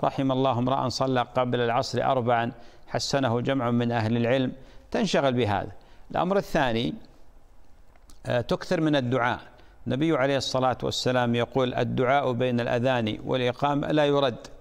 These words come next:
قد جاء عند الترمذي وغيره أن النبي عليه الصلاة والسلام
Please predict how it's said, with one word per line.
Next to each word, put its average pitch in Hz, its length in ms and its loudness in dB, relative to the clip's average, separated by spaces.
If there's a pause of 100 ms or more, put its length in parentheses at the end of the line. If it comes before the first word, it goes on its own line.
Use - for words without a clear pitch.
(380)
قد 135 140 -2
جاء 185 180 2
عند 147 260 0
الترمذي 139 540 0
وغيره 123 440 2
أن 117 120 -4
النبي 131 360 2
عليه 123 200 2
الصلاة 117 460 -2
والسلام 123 500 0